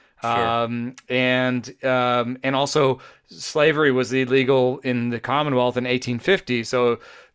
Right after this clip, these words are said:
Speaker 2: there's, uh, it's very interesting to sort of put that perspective in. So I wanna put in the perspective of all these different people, all these, and, and I ate dal in Jamaica. I ate,
Speaker 1: Wait,
Speaker 2: I
Speaker 1: wait,
Speaker 2: ate
Speaker 1: what does that
Speaker 2: dal.
Speaker 1: mean?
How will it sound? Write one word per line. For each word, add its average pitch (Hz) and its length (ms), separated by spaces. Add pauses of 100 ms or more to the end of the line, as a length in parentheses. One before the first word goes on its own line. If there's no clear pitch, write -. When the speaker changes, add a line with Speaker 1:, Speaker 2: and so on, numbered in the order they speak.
Speaker 2:
there's, 117 400
uh, 127 260
it's 131 400
very 135 240
interesting 131 440
to 120 60
sort 120 280
of 110 160
put - 180
that 127 220
perspective 117 500
in. 101 160
So 127 100
I 131 60
wanna 147 260
put 147 200
in 147 80
the 139 80
perspective 123 640
of 113 100
all 135 280
these 131 120
different 123 300
people, 113 520 (260)
all 123 140
these, 127 220
and, 135 220
and 139 160
I 156 160
ate 156 240
dal 131 420
in 104 120
Jamaica. 98 420 (1120)
I 117 140
ate, 131 200
Speaker 1:
Wait, 131 180 (800)
Speaker 2:
I 127 120
Speaker 1:
wait, 156 80
Speaker 2:
ate 104 80
Speaker 1:
what 110 80
does 131 100
that 131 80
Speaker 2:
dal. 104 100
Speaker 1:
mean? 87 100